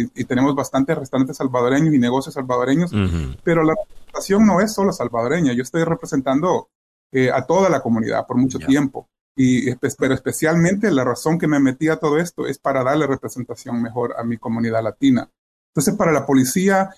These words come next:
Speaker 1: es asegurarnos que nosotros tengamos esos canales de com-, comunicación. Entonces, ahorita la policía, si tienen algún problema que quieren saber en la comunidad, ellos me llaman a mí y me dicen, "Mira, ¿has escuchado algo en esta cuadra?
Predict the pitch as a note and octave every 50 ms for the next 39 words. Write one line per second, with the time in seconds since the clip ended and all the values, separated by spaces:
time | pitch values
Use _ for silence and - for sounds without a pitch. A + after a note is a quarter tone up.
0 | _ _ _ - C#3 D3+ D#3+ - - D#3+ C#3+ C#3+ C3+ C#3 C#3 D3 D#3 E3+ F3+ F3
1 | - - C#3+ C3 C3 C3 B2 - C#3 C3 B2+ D#3+ _ - C#3+ C3 C3 C#3 C#3 D3
2 | C#3 - C3 B2+ - D3 C3+ C3+ _ - B2+ B2+ B2 B2 C#3 C#3+ C3+ C3+ B2+ -
3 | C3 A#2+ A#2 C3 - - B2 A#2+ A#2+ B2 A#2+ - B2+ - - - C#3+ D3+ D3 B2+
4 | G#2+ - _ _ _ _ _ _ _ _ C#3 C3 - E3+ C#3+ D3 C3 B2+ C3 C#3
5 | C3+ C3+ F#3+ E3 D3+ - C3+ B2+ A#2 - - - F3+ F3+ F3 D3+ - - B2+ B2+
6 | C#3 C3+ C#3 D3+ D#3+ D3 C#3 C#3+ D3+ - D3 C3 B2+ C3+ C#3+ D#3 D#3 C#3 - A2+
7 | _ C#3 C3+ D3 C#3 C#3+ C3 C#3 D3 C#3+ C#3+ C#3 C3 B2 A#2+ A#2+ A#2+ B2 C#3 D#3
8 | - - _ _ _ _ _ _ - C3 C#3+ E3 D#3+ F3+ E3 C#3 C3+ C3+ C#3+ C#3
9 | B2 A#2 A2+ A#2+ C3 D#3 D3 B2+ - _ _ _ _ _ _ _ C3 C3+ C3+ C3
10 | D3 B2+ B2 B2 B2 C3+ D3 D3+ C#3+ - _ _ C3+ C3+ D3 D3+ _ C#3+ C#3 -
11 | D#3+ D3+ D#3+ D3+ C#3 C#3 D3 D#3 D#3 D3 C3+ C3 B2 B2+ C3 B2+ - C#3+ - -
12 | D#3+ E3 E3+ D3+ B2+ B2 B2 B2 -